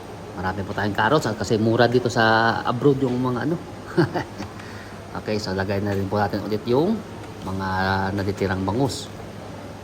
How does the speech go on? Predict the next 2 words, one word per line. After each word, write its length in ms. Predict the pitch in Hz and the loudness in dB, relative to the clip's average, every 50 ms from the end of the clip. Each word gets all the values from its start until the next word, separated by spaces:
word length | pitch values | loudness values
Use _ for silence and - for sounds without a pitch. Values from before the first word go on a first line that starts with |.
| - - | -12 -10
Ayan. 640 | - 82 170 85 80 80 165 90 95 95 101 101 95 85 - - - - - - - - - - - - - - - - - - - - - - - - - - | -10 -10 -8 -8 -6 -6 -6 -4 -4 -2 -2 -2 -2 -2 -4 -8 -12 -14 -14 -14 -14 -14 -14 -12 -12 -12 -12 -12 -10 -10 -10 -10 -10 -10 -10 -10 -10 -12 -10 -10
Sus, 400 | - - - 113 - - - - | -10 -8 -8 -8 -8 -8 -10 -10